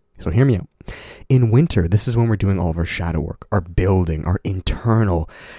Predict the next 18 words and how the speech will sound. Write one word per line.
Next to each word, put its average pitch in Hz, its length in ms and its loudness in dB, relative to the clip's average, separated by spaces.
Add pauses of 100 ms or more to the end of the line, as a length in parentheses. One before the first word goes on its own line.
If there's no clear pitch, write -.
(100)
like, - 160 -4
our 139 120 4
life 131 240 4
is 92 140 -4
changing 101 560 -2
upside 87 460 -2
down. 82 400 -2
It 135 180 -2
really 135 300 4
is, 95 160 2
guys. 85 320 -4
New 90 100 -4
character, - 460 0 (100)
maybe 101 320 0
it's, - 180 -8 (480)
uh, 95 200 -12
you 104 140 2
know, 87 200 2